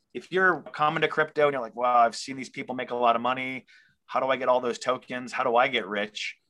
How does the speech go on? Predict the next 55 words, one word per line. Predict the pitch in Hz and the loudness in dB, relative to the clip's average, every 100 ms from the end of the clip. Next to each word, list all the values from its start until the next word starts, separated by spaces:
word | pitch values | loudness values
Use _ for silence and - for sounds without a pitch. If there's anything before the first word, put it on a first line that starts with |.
| _ | _
Or, | 110 113 113 - | 0 2 2 -2
"Hey, | 117 127 | -10 -6
we're | 135 135 | -2 -4
a | |
small | - 120 127 | 0 2 2
fund. | - 113 110 | 2 -2 0
How | 117 | -2
do | 120 | -2
we | 123 | -6
become | 113 123 | -8 -8
a | |
big | 107 127 | -4 -4
fund?" | - 98 87 82 _ _ _ _ | -2 -2 -2 -6 _ _ _ _
Um, | 107 113 110 | 2 2 2
you | 123 | -2
need | 151 | -4
to | 143 | 0
go | 143 | 0
further | - - 139 135 | 0 -4 0 4
out | 135 | 4
on | 131 | 4
the | |
risk | 110 127 - | -2 -4 -2
curve. | 98 92 92 - _ _ - | -2 0 -2 -10 _ _ -12
And | 110 | -8
so | - 117 | 2 4
that's | 117 135 - | 6 4 2
why | 127 113 110 | 4 6 8
a | |
lot | 110 117 120 | 6 4 4
of | |
the | 117 | -2
emerging | 110 104 123 123 120 | -8 -6 -8 -8 -8
funds | 123 147 131 131 - | 0 2 2 -2 -4
like | 104 - | -4 2
us, | 135 135 131 131 - - _ _ _ _ _ | 6 6 4 0 -2 -14 _ _ _ _ _
a | - | 2
lot | 120 127 | 4 6
of, | 123 120 | 4 2
like, | 123 107 | -2 -2
sort | - 123 | -4 -4
of | 117 107 _ _ - | -4 -6 _ _ -12
people | 143 131 | -8 -8
who | 120 | -8
missed | 120 127 - | -6 -4 4
out | 120 | 6
on | 123 117 | 6 2
Bitcoin | 127 - 127 127 | -2 -2 -4 -2
or | 117 107 104 - _ _ - | 2 4 2 0 _ _ -10
they | 117 | -6
joined | 127 127 | -2 -4
Ethereum, | 120 131 123 127 123 120 | -2 -2 0 2 0 0
like, | 113 107 | 0 0
mid | 110 110 123 113 | 0 -2 -2 -2
parabola, | 117 120 131 113 113 123 | 4 6 6 6 4 4